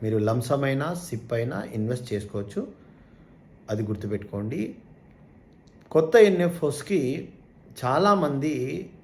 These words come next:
ఏ ఏ స్టాక్స్ మీద పెడుతున్నారు అని అడుగుతున్నారు. కొత్త ఎన్ఎఫ్ఓకి ఏ స్టాక్స్ మీద ఇన్వెస్ట్ చేసేది అనేది మనకు చరిత్ర అనేది ఉండదు, ఇన్ఫర్మేషన్ అనేది ఇప్పుడే ఉండదు అనమాట. లాంచ్ అయిన తర్వాత దాని డీటెయిల్స్ అనేది మనకి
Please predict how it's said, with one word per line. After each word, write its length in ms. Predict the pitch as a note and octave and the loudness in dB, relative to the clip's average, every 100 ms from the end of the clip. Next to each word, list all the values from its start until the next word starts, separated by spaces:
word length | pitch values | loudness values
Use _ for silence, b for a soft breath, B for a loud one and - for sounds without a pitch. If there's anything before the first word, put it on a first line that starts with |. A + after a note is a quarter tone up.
| - | -8
ఏ 220 | B2+ D3+ E3+ | -2 2 6
ఏ 180 | F#3 | 6
స్టాక్స్ 520 | E3+ - - C#3+ C#3 C#3+ | 6 0 -2 -2 0 -2
మీద 100 | C#3 | -2
పెడుతున్నారు 760 | C#3 A#2+ A2+ C3 B2+ A#2 A#2 | 0 -2 -2 -2 0 0 -2
అని 160 | C#3 A2+ | -2 -2
అడుగుతున్నారు. 500 | G#2 G#2+ G#2 G#2+ C#3 | -4 -4 -6 -6 -8
కొత్త 320 | C#3 C3 F#3+ | -10 -6 -4
ఎన్ఎఫ్ఓకి 1000 | F3 D3 C3 - - B2+ E3+ C#3+ B2+ - b b b b - B2+ | -2 -4 -6 -10 -18 -16 -10 -8 -8 -12 b b b b -6 0
ఏ 160 | E3 | 2
స్టాక్స్ 440 | F3 E3+ D3 D3 D3 | 2 2 0 -2 -4
మీద 160 | D3 | -2
ఇన్వెస్ట్ 420 | C#3 A#2+ C3+ C3+ B2+ | -2 -2 -4 -2 -4
చేసేది 360 | A2+ A#2 A2 | -4 -4 -4
అనేది 220 | C3+ E3 | -6 -6
మనకు 360 | F#3 C3+ B2 A2+ | -4 -4 -6 -10
చరిత్ర 480 | G#2+ G#2+ A2+ - G2+ | -8 -6 -6 -6 -6
అనేది 240 | G2+ C3+ | -6 -8
ఉండదు, 500 | C3+ G2 G2 A#2 G3+ B B B B - | -6 -6 -4 -4 -6 B B B B -8
ఇన్ఫర్మేషన్ 540 | C#3 D#3+ D3+ D3 B2+ | -2 0 0 -2 -2
అనేది 240 | A2+ B2+ F#3 | -2 -4 -6
ఇప్పుడే 240 | - A#2 | -2 -2
ఉండదు 300 | F#2+ F2 E2+ | -2 -6 -10
అనమాట. 200 | - - - - b b - A#2 | -14 -16 -18 -20 b b -14 -4
లాంచ్ 340 | A#2 E3 E3+ | -2 0 0
అయిన 160 | C#3 B2 | -2 0
తర్వాత 360 | A#2+ A2+ A#2 | 0 0 -2
దాని 260 | A3 D3+ A2 | -4 -4 -2
డీటెయిల్స్ 380 | A2+ A2 A2+ A#2 | -2 -2 -2 -4
అనేది 200 | A#2 D3 | -6 -6
మనకి 380 | E3+ E3+ B2 | -10 -10 -10